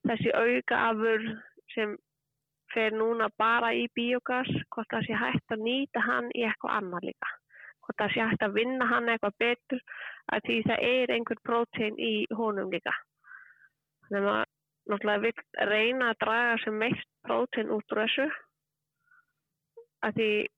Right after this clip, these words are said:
verðmæti liggur í próteininu og við ætla jafnvel, sko, að skoða hvort að það sé hægt að nota til manneldis.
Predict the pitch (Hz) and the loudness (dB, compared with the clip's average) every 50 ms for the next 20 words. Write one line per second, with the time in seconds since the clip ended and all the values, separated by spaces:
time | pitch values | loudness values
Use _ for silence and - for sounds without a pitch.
0 | _ _ _ _ - 202 208 226 240 254 254 240 214 - - 233 233 - - - | _ _ _ _ -4 -2 0 0 0 0 0 0 -2 0 0 -2 -2 -2 -2 -4
1 | - 220 233 247 - - 220 214 226 240 - - 208 202 196 - 226 202 208 214 | -2 -2 -2 0 0 -2 -2 0 0 -2 -2 0 -2 -2 0 0 -2 -2 -2 0
2 | 226 233 285 302 - - - _ _ _ _ _ _ - - - _ _ _ _ | 0 0 0 0 -2 -8 -14 _ _ _ _ _ _ -20 -20 -20 _ _ _ _
3 | _ _ _ _ _ _ _ _ - 202 202 202 196 196 196 - - - _ _ | _ _ _ _ _ _ _ _ -2 0 0 2 2 2 0 0 -2 -4 _ _
4 | _ _ _ _ _ _ _ _ _ _ _ _ _ - 208 208 202 202 - 196 | _ _ _ _ _ _ _ _ _ _ _ _ _ -2 0 0 0 2 2 2
5 | 196 202 - 190 - - 233 240 233 220 220 - - - 214 202 196 196 - - | 2 2 2 0 -2 -2 -2 0 0 2 0 -2 -2 0 0 0 2 0 -2 -4
6 | _ - 202 - - - 226 220 220 214 208 202 - - 202 - - 214 196 196 | _ -6 -6 -4 -2 0 0 2 2 2 0 0 -2 -4 -6 -4 -4 -4 -2 -2
7 | 202 196 - - 208 214 214 208 - 214 208 208 214 220 220 - 202 - - 233 | -2 -4 -2 -4 -4 -2 -2 -2 -2 -2 0 0 0 -2 0 -2 -4 -4 -4 0
8 | - - 285 269 185 - - - - - - - | 0 2 2 2 0 -2 -4 -6 -6 -6 -6 -6